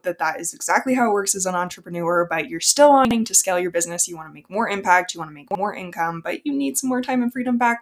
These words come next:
Well, that's where, like, passive income is really so important. And that is why I have created a free guide just for you on how to get started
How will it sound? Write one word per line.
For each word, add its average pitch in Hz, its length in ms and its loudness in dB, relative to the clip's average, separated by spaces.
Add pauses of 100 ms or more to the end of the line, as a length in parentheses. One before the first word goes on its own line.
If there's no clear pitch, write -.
Well, 196 160 2
that's 190 260 4
where, 190 240 2
like, 170 280 -4
passive 165 380 -2
income 180 460 -6
is - 180 -8
really 185 220 -6
so - 320 0
important. 220 560 -2 (500)
And 196 300 0
that 185 220 4
is 196 180 0
why 185 220 2
I 175 160 -2
have 180 180 -8
created 175 400 -8
a 175 60 -10
free 175 260 -8
guide 170 260 -4
just 170 240 -4
for 175 120 -12
you 202 420 -6
on 185 200 -4
how - 200 -8
to 180 100 -6
get 175 220 -6
started 180 640 -2